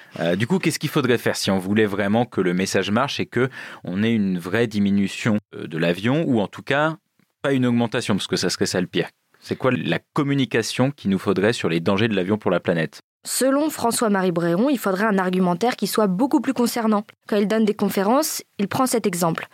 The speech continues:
Speaker 2: Moi, je vais à vélo tous les jours pour aller et revenir au travail, même en hiver, ce qui représente quand même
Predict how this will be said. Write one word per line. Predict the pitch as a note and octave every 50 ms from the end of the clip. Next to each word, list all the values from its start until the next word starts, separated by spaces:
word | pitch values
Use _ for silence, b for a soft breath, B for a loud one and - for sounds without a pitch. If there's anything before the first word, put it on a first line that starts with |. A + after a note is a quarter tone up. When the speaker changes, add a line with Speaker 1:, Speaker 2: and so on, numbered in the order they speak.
| b b b
Speaker 2:
Moi, | G3+ A3 A#3 B3+ C#4 C#4 - -
je | G3+ F#3+
vais | F3+ G3 B3 B3
à | A#3
vélo | G#3 G3 G#3 G3+ A3 A#3+
tous | A#3+ - - C#4+
les | C4 C4 B3
jours | G#3 A3+ B3+ C4+ C#4+ - - -
pour | - A3+ G#3+ G#3
aller | G3+ G3+ G#3 A#3+ - -
et | F#3 F3+
revenir | F3 G#3 G3 A3 A3+ A3 G#3
au | G3+
travail, | - - G#3 F#3 E3+ E3 D#3 D3+ - -
même | E3 F#3 G#3 B3+ C#4+ D4 C4+ C4
en | C4
hiver, | B3 A#3+ A3+ G3 F#3 E3 D#3 - -
ce | - - F#3
qui | E3+ - E3
représente | D#3+ E3 E3 G3+ G#3 B3+ C4 A3
quand | - G3+ F#3+
même | A3 A#3+ B3+ B3